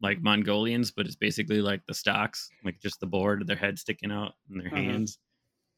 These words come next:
Speaker 1: I, I tried for, like, I don't know, a half hour on the internet, and I could not find what the fuck those would be called, so I just called them stocks. So there you go. Um, she's dead, and you notice that she bit her tongue off. And Jin wonders what these people had endured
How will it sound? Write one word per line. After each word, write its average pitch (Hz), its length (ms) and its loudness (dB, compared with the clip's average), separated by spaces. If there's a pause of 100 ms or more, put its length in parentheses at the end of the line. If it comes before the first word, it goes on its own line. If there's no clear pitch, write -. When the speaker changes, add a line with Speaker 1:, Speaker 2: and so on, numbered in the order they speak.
(180)
Speaker 1:
I, 101 280 0
I - 40 6
tried 113 400 4
for, 131 100 -2
like, 98 300 2
I 110 40 6
don't 104 140 6
know, 98 80 2
a - 40 2
half 107 260 4
hour 98 260 -2
on 92 80 -4
the 104 100 -2
internet, 104 360 -2
and 101 100 -4
I 98 140 0
could 92 160 -2
not 170 240 -4
find 165 300 -4
what 151 160 -14
the 165 60 -12
fuck - 300 -6
those - 200 -6
would - 100 -10
be - 100 -4
called, 101 320 -2 (200)
so - 140 -10
I 104 100 0
just - 160 -14
called - 180 -8
them 113 80 -14
stocks. - 480 -12
So - 160 -8
there 50 140 0
you 50 80 -4 (1080)
go. 107 60 -2
Um, 101 300 2
she's 107 220 2
dead, 117 520 2
and 101 360 2
you 107 100 4
notice 107 400 4
that 104 280 0
she 110 200 -2
bit 185 200 2
her 214 100 6
tongue 277 220 6
off. - 340 2 (640)
And 117 160 4
Jin 123 160 4
wonders 123 280 4
what 143 320 4 (120)
these 131 180 2
people 117 320 -2
had 98 260 0
endured 101 500 0